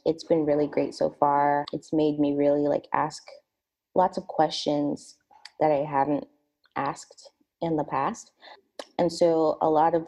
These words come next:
the, so one of the exercises is getting to know more about your, you know, perfect listener. I've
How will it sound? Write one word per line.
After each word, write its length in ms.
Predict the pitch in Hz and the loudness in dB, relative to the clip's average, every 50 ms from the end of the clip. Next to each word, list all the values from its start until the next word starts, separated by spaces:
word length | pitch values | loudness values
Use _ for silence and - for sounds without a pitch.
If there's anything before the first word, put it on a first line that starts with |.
| - - | 0 2
the, 520 | 156 147 147 143 135 135 - - - - - _ _ _ _ _ _ _ _ _ _ - - - - | 4 4 4 4 2 2 2 0 0 -2 -6 _ _ _ _ _ _ _ _ _ _ -20 -20 -20 -8
so 120 | - - 165 | -2 0 2
one 140 | 165 170 170 | 4 4 4
of 60 | 151 | 2
the 120 | - - | 2 2
exercises 640 | - - - - 156 - 156 143 135 139 139 135 139 | 0 -2 -2 -6 -4 0 2 2 2 2 0 -2 -2
is 140 | 135 131 - | -2 0 2
getting 280 | 135 139 131 135 139 - | 2 2 4 2 0 -2
to 120 | - 147 | -2 -2
know 180 | 143 135 131 135 | 0 0 0 0
more 220 | 135 135 131 131 | 0 0 0 0
about 360 | 131 135 131 127 127 123 - - - | 0 0 0 0 0 -2 -4 -4 -6
your, 420 | 135 127 127 127 127 123 123 - - - | -6 -4 -4 -4 -4 -4 -6 -6 -6 -6
you 60 | 131 | -8
know, 80 | 123 - - | -8 -6 -6
perfect 300 | - 143 - - - - | -6 -6 -6 -2 0 2
listener. 460 | 196 190 - 175 170 160 156 156 - _ _ _ _ _ _ - | 0 2 0 0 0 0 0 -2 -4 _ _ _ _ _ _ 0
I've 400 | 170 165 156 151 147 - - - | 4 4 4 4 2 -2 -12 -20